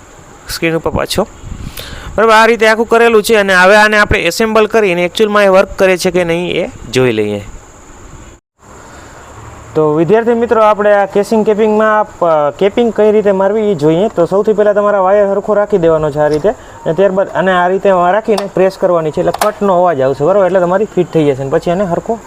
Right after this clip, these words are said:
ફિટ લગાવી દેવાનું. તો આ જ રીતે આપણે ઉપરની પણ મારી દઈએ, હરખા વાયર રાખી દેવાના છે, બરાબર? પછી આને મારવાની કરવાની છે ટ્રાય, બરાબર? તો આ રીતે બધી અમે લગાવી દઈ છે. આ નાના ટુકડા છે એને પણ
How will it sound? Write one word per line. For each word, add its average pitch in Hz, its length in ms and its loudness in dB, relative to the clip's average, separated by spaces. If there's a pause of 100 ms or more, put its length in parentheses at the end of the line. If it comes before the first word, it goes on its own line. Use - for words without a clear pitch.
ફિટ 165 100 0
લગાવી 147 320 0
દેવાનું. 117 280 0 (300)
તો 180 80 0
આ 190 80 2
જ 196 60 -2
રીતે 208 240 0
આપણે 196 180 0
ઉપરની 190 380 -2
પણ 220 200 -4
મારી 180 260 0
દઈએ, 190 260 -2 (2000)
હરખા 202 280 -2
વાયર 214 260 2
રાખી 208 260 0
દેવાના 190 340 0
છે, 185 120 0
બરાબર? 190 260 0
પછી 190 320 0
આને 190 180 -2 (220)
મારવાની 151 420 -2 (220)
કરવાની 123 360 -2
છે 120 120 -6
ટ્રાય, 117 220 -2
બરાબર? 180 300 0 (480)
તો - 60 -2
આ 190 100 4
રીતે 220 220 0
બધી 208 280 0
અમે 220 180 0
લગાવી 202 320 2
દઈ 180 160 2
છે. 214 140 0
આ 196 60 2
નાના 190 300 0
ટુકડા 202 320 0
છે 196 120 0
એને 185 180 0
પણ 214 160 -2